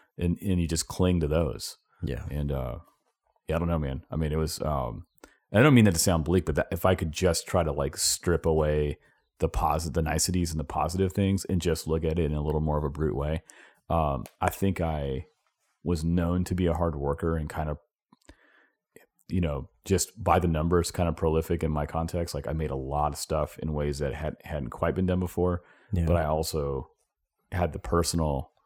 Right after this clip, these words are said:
Speaker 1: conscience to go, like, I squandered a ton of time. I did not learn how to, how to be an adult. You know, I, my, my character was, was anemic,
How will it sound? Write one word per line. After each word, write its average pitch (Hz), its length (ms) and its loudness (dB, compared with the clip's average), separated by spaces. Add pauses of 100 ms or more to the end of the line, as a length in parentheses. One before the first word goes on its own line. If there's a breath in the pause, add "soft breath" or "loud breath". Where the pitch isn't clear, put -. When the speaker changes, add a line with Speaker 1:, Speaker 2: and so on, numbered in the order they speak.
(320)
Speaker 1:
conscience 85 540 0
to - 140 -4
go, 73 180 0
like, 65 220 -4
I 90 100 0
squandered 67 800 -4
a 71 100 -4
ton 69 220 -6
of 65 80 -4
time. 58 460 -10 (340)
I 87 60 0
did 95 160 4
not 73 360 -4
learn 65 200 -6
how 67 140 -6
to, 62 100 -8 (120)
how 78 120 -6
to 69 80 -6
be 71 400 -8 (840)
an 71 80 -4
adult. 71 540 -4 (720)
You 76 80 -4
know, 76 300 -4
I, 87 180 4 (100)
my, 80 200 -2 (200)
my 73 200 -6 (100)
character 85 480 -2
was, 65 320 -6 (140)
was 71 180 -8
anemic, 65 440 -8